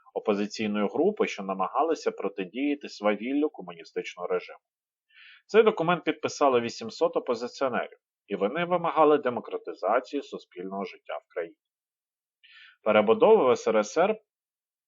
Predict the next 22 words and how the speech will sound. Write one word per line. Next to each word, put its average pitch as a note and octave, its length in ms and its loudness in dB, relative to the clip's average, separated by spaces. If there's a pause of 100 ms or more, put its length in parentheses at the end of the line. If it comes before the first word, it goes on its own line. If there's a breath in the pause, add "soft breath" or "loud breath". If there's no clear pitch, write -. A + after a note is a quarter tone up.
(280)
посилила D#3 440 2
в C3+ 60 2
чехословацькому A2 840 -2
суспільстві D3 680 -4
сподівання A2 720 0
на A2 140 -4
зміни F#2 320 -12
в F2 60 -10
країні. G2+ 360 -2 (840 loud breath)
Проте - 260 4
в F#3 60 2
тисяча A#3 400 -6
дев'ятсот D3 380 -2
вісімдесят B2+ 520 -4
шостому B2 580 0
році F#3+ 380 -2 (720 loud breath)
керівництво C3+ 580 0
Кап-, A2 580 -8
Комуністичної B2+ 640 -4
партії A2+ 340 0
Чехословаччини G2+ 840 -2
заявило, G2+ 680 -2